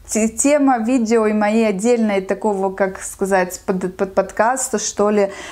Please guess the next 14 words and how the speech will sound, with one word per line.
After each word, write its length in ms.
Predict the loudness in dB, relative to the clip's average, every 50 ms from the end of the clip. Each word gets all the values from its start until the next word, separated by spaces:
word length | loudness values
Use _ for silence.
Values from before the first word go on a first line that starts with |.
| -12 -2
э, 120 | 0 0 0
в 100 | 2 0
моем 420 | 0 0 2 2 2 0 0 -2
канале, 560 | 0 0 2 2 4 2 2 2 2 0 0
это 340 | 0 2 0 0 0 0 -4
вот, 300 | -2 -2 -4 -4 -4 -2 -2
э, 720 | 0 2 2 2 2 2 2 2 2 2 0 0 -2 -4 -4 -2
рубрика, 420 | 0 0 2 2 0 0 0 -2 -2
которая 380 | 0 -2 -2 0 0 0 0
называется 640 | 0 -2 -2 -2 -2 0 2 2 0 0 -2 -2 -4
"На 100 | -4 -4
те 180 | 0 0 0
же 120 | 0 0 0
грабли", 500 | 0 2 2 2 2 2 2 0 0